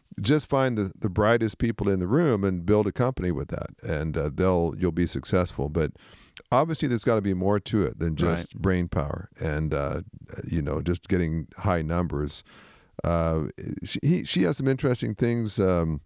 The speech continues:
Speaker 1: she says, for instance, uh, uh, talent you have, you come, you have naturally. You're just, you have some God-given talents,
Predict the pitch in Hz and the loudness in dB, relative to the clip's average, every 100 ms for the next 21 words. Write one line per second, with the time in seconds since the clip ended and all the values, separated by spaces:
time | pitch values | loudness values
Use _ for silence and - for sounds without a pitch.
0 | _ - - - 123 131 113 - 113 104 | _ -20 -12 -2 0 2 2 2 0 2
1 | 101 87 - 85 80 76 - - - _ | -2 -2 0 0 0 -4 -12 -20 -20 _
2 | _ _ - 80 76 76 73 71 - _ | _ _ -4 0 0 0 -2 -4 -8 _
3 | _ - - 127 120 135 135 - - 104 | _ -4 2 4 4 0 -4 -10 -2 2
4 | 101 101 92 87 101 92 107 90 - 98 | 4 4 4 4 0 2 0 0 0 2
5 | 85 73 85 98 - 104 101 113 90 85 | 2 2 0 0 0 0 0 -2 -2 -2
6 | 80 80 - 90 87 82 85 82 85 80 | -2 -6 -2 2 2 0 -2 0 0 0
7 | 85 78 71 85 80 95 - | 0 0 -2 0 0 -2 -6